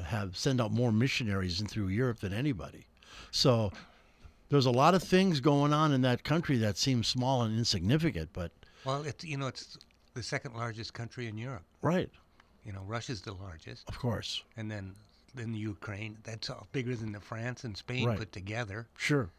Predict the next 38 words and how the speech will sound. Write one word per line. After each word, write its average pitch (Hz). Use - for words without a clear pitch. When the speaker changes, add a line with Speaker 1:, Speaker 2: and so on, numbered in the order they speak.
Speaker 2:
And 113
Speaker 1:
So 165
Speaker 2:
you 175
Speaker 1:
if 135
you 139
wanna 151
help 143
out, 147
make 139
sure 139
you 120
do 117
your 117
research. 123
Speaker 2:
Do 143
your 156
research. 117
Speaker 1:
Right. 113
Speaker 2:
Uh, 131
like 131
I 117
said, 107
I 110
just 135
gave 123
a -
list 110
here. 110
If 107
you 113
wanna 123
give 117
me 117
a 104
call, 117
uh, 107
about 113
it, 120